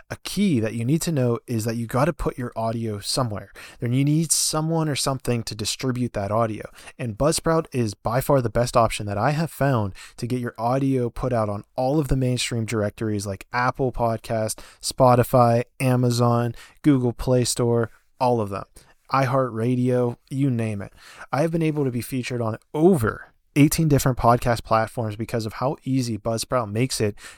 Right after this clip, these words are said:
to integrate and host your audio on these sites. And honestly, I think I'm hosted on even more than that, but that's <laughs> all that they'll tell me is it's over eighteen. And they have great software to track where your episodes are being downloaded,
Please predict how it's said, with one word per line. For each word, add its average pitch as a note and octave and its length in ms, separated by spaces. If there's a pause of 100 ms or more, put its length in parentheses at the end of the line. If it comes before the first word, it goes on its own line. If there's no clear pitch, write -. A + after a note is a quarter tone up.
to C#3+ 220
integrate C3+ 500 (320)
and A#2 160
host - 500 (240)
your D3 340 (380)
audio C3+ 560
on C3 240
these A#2 200
sites. - 500 (440)
And A#2 240 (160)
honestly, C#3+ 400
I A#2 100
think C#3+ 180
I'm F3 100
hosted B2 320
on A2+ 100
even A2+ 220
more G#2 300
than D#3+ 100
that, E3+ 220
but A#2 240
that's A#2+ 260
<laughs> C#3 200
all D#3+ 80
that C#3 160
they'll A2+ 180
tell G#2+ 280
me G2 120
is F#2+ 160
it's - 320
over G#2 280
eighteen. G2 480 (460)
And C3 80
they B2+ 60
have B2+ 140
great D#3+ 260
software C3 380
to G#2+ 120
track A#2 360
where A#2 220
your C3+ 120
episodes B2+ 400
are A2 40
being G#2 260
downloaded, D3+ 600